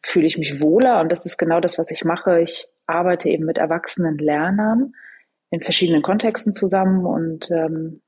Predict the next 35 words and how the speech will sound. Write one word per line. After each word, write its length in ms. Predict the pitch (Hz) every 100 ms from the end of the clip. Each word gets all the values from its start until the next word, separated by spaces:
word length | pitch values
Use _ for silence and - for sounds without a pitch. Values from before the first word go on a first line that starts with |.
| _
habe 180 | - -
jetzt 340 | 160 165 -
den 320 | 175 160 156 151 _ -
größten 440 | - 160 170 190
Schwerpunkt 760 | - 185 170 - 165 160 - -
eigentlich 360 | 156 156 165
für 120 | -
mich 180 | 170 175
entdeckt, 400 | - 165 160 - - - - - -
nämlich 240 | 165 156
das, 280 | - 160 -
äh, 320 | - 160 160 - -
Lehren, 600 | 151 156 190 202 208 202
Lernen 720 | 175 175 190 214 214 220 214
und 260 | 180 175 -
auch 120 | -
das 180 | 180 -
Lernen, 540 | 160 156 180 185 165
Lernen. 540 | 151 151 175 190 202 - - - -
Also 140 | 160
diese 140 | 165 165
beiden 240 | 165 170
Begriffe 600 | 160 160 185 - 170 160 -
Lernen 520 | - 160 165 180 165
und 100 | 151
Lehren, 440 | 160 170 175 160 - -
das 140 | -
sind 220 | 165 151 -
für 100 | 156
mich 200 | 156 -
irgendwie 300 | 156 - 151
ganz 200 | - 156 -
eng 140 | 170
miteinander 420 | 165 160 160 156 156
verbunden. 540 | 160 151 170 170 151